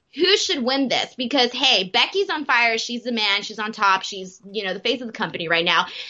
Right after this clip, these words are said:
And then there's Shayna, who is essentially this badass that's, like, one of a kind type of, uh, type of female wrestler right now. And, you know, so many people wanna see her on top. But after everything,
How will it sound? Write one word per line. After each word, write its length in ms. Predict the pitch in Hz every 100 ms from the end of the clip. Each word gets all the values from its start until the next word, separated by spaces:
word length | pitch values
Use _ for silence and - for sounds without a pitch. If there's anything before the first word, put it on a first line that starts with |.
| -
And 120 | 254 262
then 180 | 262
there's 180 | 254 240
Shayna, 600 | - 285 302 262 220 226
who 100 | 226
is 160 | 226 208
essentially 480 | 226 262 247 240 220
this 220 | 202 196
badass 400 | 226 226 220 208
that's, 180 | 208 -
like, 140 | 220
one 180 | 233 294
of 80 | 240
a 100 | 214
kind 420 | - 233 214 214
type 260 | 226 190 190
of, 160 | 180 - - - -
uh, 360 | 208 196 185 185
type 240 | - 220
of 140 | 202 208
female 300 | 214 190 180
wrestler 440 | 190 - 190 185
right 220 | 175 -
now. 320 | 185 180 233 233 - - -
And, 380 | 214 196 202 214
you 100 | 226
know, 80 |
so 220 | 220 294 269
many 180 | 240
people 240 | 233 233 220
wanna 220 | 208 196
see 240 | - 233 214
her 140 | 202
on 180 | 170 208
top. 460 | - 339 294 208 - - -
But 220 | 277 277 -
after 400 | 247 - 285 277 - 294
everything, 480 | 294 339 294 240